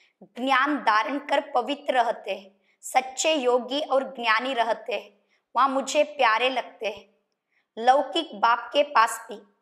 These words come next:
कई बच्चे अच्छे होते हैं, कई बुरे बच्चे होते हैं, कोई कुल को कलंक लगाने वाले निकल पड़ते हैं, बहुत गंदे बन जाते हैं। यहाँ भी ऐसे है,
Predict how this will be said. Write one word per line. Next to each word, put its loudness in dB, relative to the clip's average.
कई 0
बच्चे -8
अच्छे -2
होते -4
हैं, -8
कई 0
बुरे 2
बच्चे -4
होते -4
हैं, -12
कोई 2
कुल -2
को -10
कलंक -2
लगाने 0
वाले -2
निकल -2
पड़ते -6
हैं, -10
बहुत -2
गंदे 2
बन -2
जाते -4
हैं। -16
यहाँ 2
भी -2
ऐसे -2
है, -18